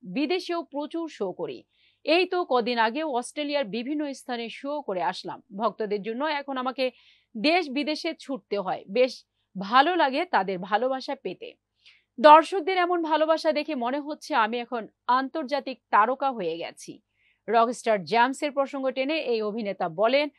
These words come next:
আমার উপস্থাপনায় আমাদের দেশের কিংবদন্তি তারকা জেমস ভাই গান পরিবেশন করবেন। এটা আমার জন্য অনেক বড় আনন্দের। নগর বাউল খ্যাত জেমস ছাড়াও এই আয়োজনে সঙ্গীত পরিবেশন করবেন কণ্ঠশিল্পী প্রীতম হাসান,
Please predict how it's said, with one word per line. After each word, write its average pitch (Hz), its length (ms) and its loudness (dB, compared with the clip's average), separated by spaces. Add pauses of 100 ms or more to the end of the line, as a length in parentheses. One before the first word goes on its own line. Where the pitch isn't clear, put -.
(240)
আমার 339 340 8
উপস্থাপনায় 311 640 0
আমাদের 277 400 0
দেশের 247 320 -4 (100)
কিংবদন্তি 285 720 -2
তারকা 208 440 -2
জেমস 254 540 -4
ভাই 202 220 -4
গান 220 280 -2
পরিবেশন 185 520 -6
করবেন। 175 340 -6 (100)
এটা 262 360 2 (360)
আমার 311 380 8
জন্য 247 260 -2
অনেক 262 520 0
বড় 247 260 2
আনন্দের। 170 440 0 (240)
নগর 220 360 2
বাউল 180 280 -2
খ্যাত 240 300 -4
জেমস 285 480 -4
ছাড়াও 294 320 2 (340)
এই 339 280 0 (100)
আয়োজনে 311 540 2
সঙ্গীত 240 380 -6
পরিবেশন 196 460 -4
করবেন 240 380 -4
কণ্ঠশিল্পী 233 640 -6
প্রীতম 247 440 -6
হাসান, 285 400 -6